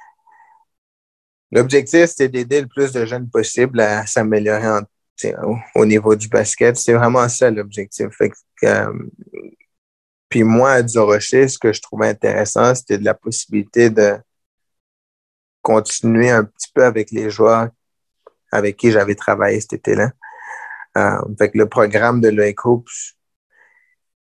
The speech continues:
ça l'a suivi en quelque sorte, euh, en soi. Fait que, tu sais, durant l'été, j'ai les jeunes, en grande majorité, de Durocher. Fait que ce qui est bien, c'est que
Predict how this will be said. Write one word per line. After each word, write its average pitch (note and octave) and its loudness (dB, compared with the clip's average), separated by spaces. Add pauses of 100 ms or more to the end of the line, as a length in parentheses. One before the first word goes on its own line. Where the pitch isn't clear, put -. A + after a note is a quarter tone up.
(360)
ça A#2 2
l'a A#2 2
suivi B2 -2
en G#2+ 0
quelque - -4
sorte, A2 0 (240)
euh, G#2+ -6 (1300)
en A#2+ 2
soi. A2+ 2
Fait A2 0
que, - -16
tu B2 4
sais, A2+ 4
durant A2 2
l'été, A#2+ 2
j'ai A2+ -2
les G#2+ -6
jeunes, A2+ 0
en G#2+ -2
grande A2 -2
majorité, G#2 -6
de G#2+ 0
Durocher. G#2+ -2 (420)
Fait G#2+ 0
que - -12
ce - -6
qui - 0
est G#2 4
bien, A2+ 2
c'est A2+ -2
que - -20